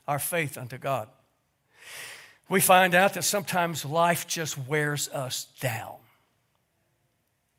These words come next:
And I'm not praying like I used to pray. I'm not trusting like I used to trust.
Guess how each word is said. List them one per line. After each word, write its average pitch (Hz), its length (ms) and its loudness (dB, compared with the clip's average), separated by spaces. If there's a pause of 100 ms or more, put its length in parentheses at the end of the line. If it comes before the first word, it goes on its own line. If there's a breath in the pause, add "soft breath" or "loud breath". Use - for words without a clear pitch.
(580)
And 180 140 4
I'm 185 80 0
not 190 180 2
praying 190 440 0
like 127 180 -6
I 127 60 -6
used 123 260 -10
to - 60 -20
pray. - 420 -16
I'm 160 100 -10
not 196 160 -2
trusting 214 500 -2
like 147 240 -4
I 135 40 -8
used 139 260 -10
to 131 60 -20
trust. - 420 -16